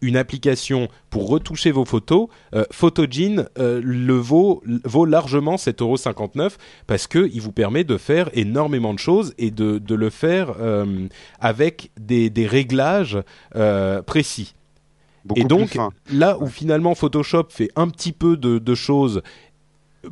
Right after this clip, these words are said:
Speaker 1: gratuitement, mais il fait pas grand-chose, donc on s'en sert pas. Euh, Photogene, au moins, il fait tout ce qu'on veut, euh, efficacement, et donc on va s'en servir. Donc, euh, voilà. Moi, je pense que, bon, c'est pas pour tout le monde, hein, c'est pas que tout le monde a besoin de ce type de, de, d'application,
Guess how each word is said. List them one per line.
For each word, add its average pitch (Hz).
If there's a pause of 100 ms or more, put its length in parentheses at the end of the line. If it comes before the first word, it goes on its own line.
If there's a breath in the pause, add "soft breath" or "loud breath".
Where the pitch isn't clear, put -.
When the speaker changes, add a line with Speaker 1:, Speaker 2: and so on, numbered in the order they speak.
(240)
Speaker 1:
gratuitement, 151
mais 117
il 120
fait 135
pas 147
grand-chose, 139
donc 107
on 101
s'en 101
sert 110
pas. 190 (400 soft breath)
Euh, 110
Photogene, 147
au 131
moins, 139
il 127
fait 123
tout 180
ce -
qu'on 151
veut, 170
euh, 113
efficacement, 147 (300 soft breath)
et 95
donc 123
on 120
va 101
s'en 101
servir. 78
Donc, 90
euh, 90 (720 loud breath)
voilà. 85
Moi, 131
je -
pense 165
que, -
bon, 113
c'est -
pas 113
pour 95
tout -
le 87
monde, 131
hein, 95
c'est -
pas 90
que -
tout -
le 90
monde 101
a 82
besoin 87
de 98
ce -
type 98
de, 87
de, 85
d'application, 92